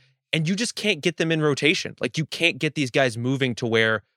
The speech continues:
you have clean lanes to the rim. And when you don't have clean lanes to the rim, you don't get corner threes. You don't get free throws. You don't get any of this, like, lifeblood offensive stuff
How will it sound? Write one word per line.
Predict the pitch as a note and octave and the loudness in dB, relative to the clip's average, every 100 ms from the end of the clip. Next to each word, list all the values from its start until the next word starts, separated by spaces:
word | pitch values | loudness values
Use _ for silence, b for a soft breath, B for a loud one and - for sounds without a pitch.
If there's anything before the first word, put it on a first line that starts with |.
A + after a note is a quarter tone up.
| _ | _
you | C3 | -2
have | B2+ | -2
clean | - C3 C3 B2 | -2 -2 0 2
lanes | A#2+ A2+ | 0 0
to | - | -2
the | A#2 | -2
rim. | G#2+ B2 G2 - | 0 0 0 -2
And | A#2 | -2
when | A2+ | 0
you | A2+ | 0
don't | B2 | -2
have | A#2+ | -2
clean | - B2+ B2 A#2+ | -2 0 0 -2
lanes | B2 B2+ B2 | 0 0 -2
to | B2 | -4
the | G#2+ | 0
rim, | B2 E3 F3+ _ _ _ | 0 0 -2 _ _ _
you | - | 0
don't | C#3 D#3+ | 0 2
get | C3+ | 0
corner | D#3+ D3+ | 0 -2
threes. | C#3 B2+ A2+ G2 - - | -2 -4 -4 -4 -8 -6
You | G#2+ | 0
don't | C3 | 0
get | D3 C3 | 2 -2
free | - A#2 | -2 -2
throws. | A2+ G2+ F#2+ | -2 -4 -2
You | |
don't | B2+ | 0
get | C3+ - | 0 2
any | C#3 D3 | 2 2
of | |
this, | B2+ B2+ | -2 -4
like, | A2 | -4
lifeblood | G#2 A2+ A#2+ A2 A#2 A2+ A2+ G#2+ | 0 2 2 -2 -4 0 0 0
offensive | A2+ A2+ A#2 G#2+ G#2 F#2 | -2 -2 -4 -8 -10 -8
stuff | - A#2+ G#2+ G2+ | -2 0 0 -2